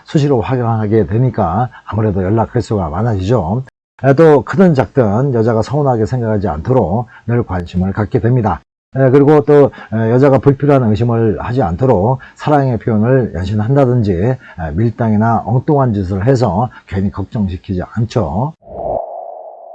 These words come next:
어, 이 외에도 소소하게 많은 신경을 쓰게 되는데요. 이 모든 것들은, 아, 솔직히 적지 않은 노력이 필요합니다. 만약에 그 평생 이렇게 하라고 하면은,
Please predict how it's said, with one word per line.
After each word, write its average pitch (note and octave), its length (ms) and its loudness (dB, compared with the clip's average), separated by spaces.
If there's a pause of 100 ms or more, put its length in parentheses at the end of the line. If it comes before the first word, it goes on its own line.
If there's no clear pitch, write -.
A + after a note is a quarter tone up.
(680)
어, C3 140 2
이 F3 240 6
외에도 C#3+ 340 6
소소하게 D#3 540 4
많은 A2 280 0
신경을 C#3 360 0
쓰게 D3+ 200 2
되는데요. B2 640 2
이 D#3+ 120 6
모든 C3 300 4
것들은, B2 400 0
아, F#2 160 -2
솔직히 C3 400 2
적지 - 260 -6
않은 C3+ 160 2
노력이 G2+ 320 0
필요합니다. A#2 540 0
만약에 D3+ 340 4
그 A#2+ 260 2
평생 F3 380 4
이렇게 B2+ 320 0
하라고 A2 400 0
하면은, G#2+ 380 0